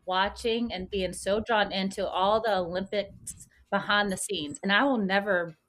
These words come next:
ever do any of that. But I was invested into what they ate, where they went. It was just,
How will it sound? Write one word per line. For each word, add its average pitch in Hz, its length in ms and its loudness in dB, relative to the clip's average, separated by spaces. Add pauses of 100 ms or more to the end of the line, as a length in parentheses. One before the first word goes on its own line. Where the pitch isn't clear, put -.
(140)
ever 170 340 2
do 165 240 -2
any 170 200 0
of 139 140 -4
that. 92 200 -6 (260)
But 175 100 2
I 226 180 8
was 220 220 6
invested 175 800 0
into 190 240 -2 (120)
what 226 240 0
they 180 280 -2
ate, 180 160 -2 (160)
where 196 260 4
they 240 180 4
went. 190 260 -2
It 202 80 0
was 202 120 -2
just, 214 180 -8